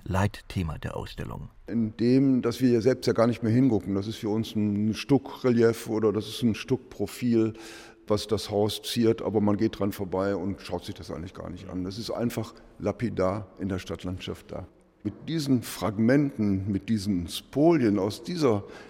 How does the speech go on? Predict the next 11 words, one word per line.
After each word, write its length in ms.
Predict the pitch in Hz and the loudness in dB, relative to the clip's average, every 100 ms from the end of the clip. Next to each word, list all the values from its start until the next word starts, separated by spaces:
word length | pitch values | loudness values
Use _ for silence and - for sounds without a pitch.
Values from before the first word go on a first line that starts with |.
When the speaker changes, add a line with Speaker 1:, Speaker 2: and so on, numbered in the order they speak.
| - | -6
Speaker 2:
noch 200 | 110 - | -4 -4
gar 220 | - 120 | 0 4
nicht 160 | 147 139 | 4 2
so 120 | 127 | -2
lange 400 | 120 123 127 117 - - | -2 0 -2 -4 -8 -16
vergangene 640 | - 101 107 113 123 117 - | -6 -4 0 0 2 0 -2
Zeit 460 | - 120 131 127 - - - - - - | -2 0 0 -4 -12 -20 -20 -20 -20 -8
möchten 520 | 95 127 - - 123 | -2 -2 -2 -2 0
wir 300 | 117 120 113 113 | 2 2 2 4
aufmerksam 640 | 113 147 180 165 - 156 | 4 4 2 0 0 0
machen 460 | 160 165 180 185 | 2 0 -2 -4